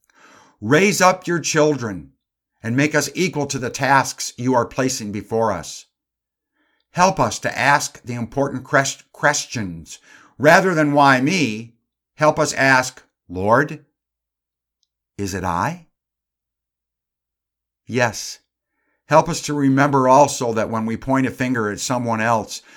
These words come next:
three fingers are pointing back at ourselves.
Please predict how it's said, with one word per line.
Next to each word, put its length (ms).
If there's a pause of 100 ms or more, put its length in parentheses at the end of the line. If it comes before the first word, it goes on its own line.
(120)
three 440
fingers 520
are 160
pointing 420
back 300
at 80
ourselves. 880